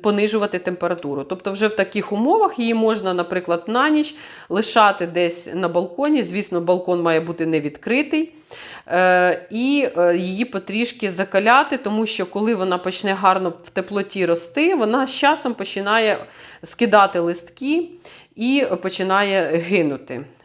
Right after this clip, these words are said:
Це відбувається через те, що вона не, не любить, е, в, в подальшому, е, теплих температур, таких кімнатних, комфортних, вона любить більше прохолоду.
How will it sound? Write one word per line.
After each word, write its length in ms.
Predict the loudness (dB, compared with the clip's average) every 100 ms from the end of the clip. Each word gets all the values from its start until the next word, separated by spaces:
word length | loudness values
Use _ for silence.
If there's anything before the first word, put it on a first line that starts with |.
| -10 -2
Це 140 | 0
відбувається 540 | 2 2 4 4 2
через 280 | -4 -4 -4
те, 160 | -2 -4
що 180 | -2 -2
вона 220 | 0 0
не, 160 | 0
не 260 | 0 4 4
любить, 580 | 4 0 0 -4 -4 -8
е, 60 | 2 4
в, 380 | 4 2 -2 -8 -20 -20 -20
в 120 | -20 -6
подальшому, 1080 | -2 6 6 6 2 -4 0 0 0 -2 -2
е, 320 | 0 2 0
теплих 600 | 2 2 4 0 -4 -6
температур, 800 | -8 -6 -2 -2 -2 -4 -6 -6 -10 _
таких 540 | -12 -6 -6 -6 -14 _ _ -6
кімнатних, 680 | -2 4 4 4 2 -4 -4
комфортних, 720 | -8 -8 -2 0 0 -2 -8
вона 220 | -4 0
любить 340 | 0 0 -2 -4
більше 280 | -8 -6 -4
прохолоду. 720 | -4 -4 -6 -4 -6 -8